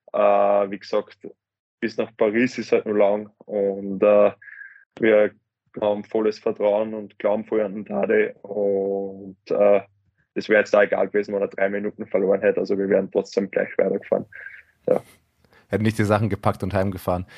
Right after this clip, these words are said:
Speaker 2: Ja, erklär uns doch mal das, äh, die, das Taktikbuch an dem Tag. Äh, ihr habt, äh, wahnsinnig viel Arbeit geleistet. Äh, als Team habt ihr Nachführarbeit gemacht, als man dann irgendwann gemerkt hatte, okay,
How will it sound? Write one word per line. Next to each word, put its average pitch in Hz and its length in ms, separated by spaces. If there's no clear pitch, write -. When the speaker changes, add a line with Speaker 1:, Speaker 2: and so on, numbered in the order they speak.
Speaker 2:
Ja, 104 80
erklär 131 360
uns 175 100
doch 170 100
mal 139 160
das, 131 300
äh, 117 240
die, 120 260
das 120 240
Taktikbuch - 600
an 107 120
dem 98 200
Tag. 92 420
Äh, 104 160
ihr 113 140
habt, 123 240
äh, 113 320
wahnsinnig 139 340
viel 135 160
Arbeit 143 300
geleistet. 151 680
Äh, 123 60
als 123 260
Team 156 200
habt 143 120
ihr 123 80
Nachführarbeit 127 500
gemacht, 127 320
als 117 140
man 123 100
dann 117 120
irgendwann 117 240
gemerkt 120 340
hatte, 123 160
okay, 123 320